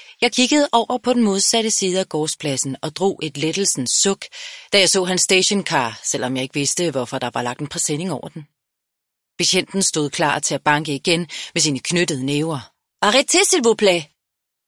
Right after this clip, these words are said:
Jeg vinkede som en gal til ham, mens jeg forsigtigt listede over til ham på smertende fødder, og til sidst standsede på det behageligt glatte dørtrin. "Kan jeg hjælpe dig med noget?" spurgte jeg på mit bedste fransk.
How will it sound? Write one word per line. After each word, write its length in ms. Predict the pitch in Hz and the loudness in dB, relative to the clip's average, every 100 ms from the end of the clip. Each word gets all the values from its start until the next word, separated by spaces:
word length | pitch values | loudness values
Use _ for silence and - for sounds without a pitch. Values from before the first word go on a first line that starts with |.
| - | -6
Jeg 120 | 147 | -2
vinkede 380 | 156 151 190 175 | -2 0 2 2
som 180 | 170 | 0
en 80 | 147 | -2
gal 220 | 143 165 | -2 -2
til 200 | - 156 | -2 -2
ham, 220 | 151 175 165 - - | -2 -4 -10 -14 0
mens 240 | 233 240 | 2 2
jeg 80 | 277 | 0
forsigtigt 560 | 277 - 320 - 170 135 | -2 -2 -2 -4 -4 -4
listede 340 | 147 - 147 - | -4 -2 -2 0
over 220 | 165 160 | -2 -2
til 180 | - 190 | -2 -2
ham 180 | 196 | -2
på 160 | 196 - | -6 -4
smertende 640 | - - 202 226 - 147 120 | -2 0 0 0 -4 -10 -6
fødder, 380 | - 165 135 127 - - - | -4 -4 -4 -8 -12 -14 -2
og 120 | 214 | 0
til 120 | 214 240 | 2 2
sidst 400 | 302 302 - - | 0 -2 -4 -4
standsede 580 | - 170 151 190 175 | -2 0 0 0 0
på 140 | 156 185 | -2 -4
det 140 | 196 | -2
behageligt 580 | 208 175 226 - 139 - | -2 0 -2 -4 -10 -8
glatte 380 | - 143 131 - | -4 -4 -4 -6
dørtrin. 560 | - 135 127 - 139 113 _ _ _ _ _ _ _ _ _ _ _ _ _ | -6 -6 -4 -6 -6 -12 _ _ _ _ _ _ _ _ _ _ _ _ _
"Kan 160 | - 202 | -4 0
jeg 240 | 185 190 | 2 2
hjælpe 260 | 190 202 202 | 2 0 0
dig 80 | 262 | 2
med 100 | 240 | 2
noget?" 260 | 214 196 247 - _ _ _ _ | 4 2 0 -6 _ _ _ _
spurgte 280 | - 139 143 | -8 -4 -2
jeg 100 | 139 | -2
på 100 | - | -4
mit 180 | 151 143 | -6 -4
bedste 260 | 175 - - | -4 -4 -6
fransk. 400 | - 120 - | -8 -6 -6